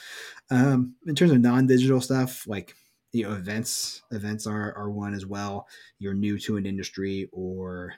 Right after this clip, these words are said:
um, maybe it's just your first time going to events. You're gonna do a lot of talking about, uh, you know, kind of, hopefully you're talking about why you exist and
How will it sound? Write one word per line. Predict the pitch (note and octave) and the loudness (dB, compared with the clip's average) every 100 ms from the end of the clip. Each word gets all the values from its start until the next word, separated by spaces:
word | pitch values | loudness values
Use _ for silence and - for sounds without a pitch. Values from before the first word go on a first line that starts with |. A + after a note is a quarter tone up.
| _ | _
um, | F#2 F2+ F2+ F2+ | -12 -10 -10 -10
maybe | F2+ F2+ F2+ | -10 -10 -10
it's | - | -12
just | - | -12
your | - | -12
first | - - | -12 -12
time | F#2+ F2+ | -10 -10
going | F2 | -10
to | F2+ F2+ | -10 -10
events. | E2+ F#2 F2+ - | -10 -10 -10 -8
You're | G#2 | -4
gonna | A2 | -2
do | G2+ G2 | -2 -4
a | F#2 | -6
lot | F#2 F#2 F#2 | -8 -8 -10
of | |
talking | - F2+ - F#2 | -10 -14 -14 -14
about, | F3+ F#3 F2 - _ _ - - - _ | -12 -10 -10 -12 _ _ -20 -20 -20 _
uh, | G2 F2 - _ | -12 -10 -12 _
you | G#2 | -12
know, | F2 | -10
kind | G2+ F#2 | -10 -10
of, | F2 | -10
hopefully | - D3+ C#3 G#2+ | 0 2 2 -2
you're | G2 | -2
talking | G2+ F#2+ | -6 -8
about | F#2 F#2 | -10 -10
why | F#2+ F#2+ | -8 -6
you | F#2 | -6
exist | F2+ - F#2 - | -8 -12 -12 -12
and | F#2 F2+ F2 F2+ | -12 -10 -10 -12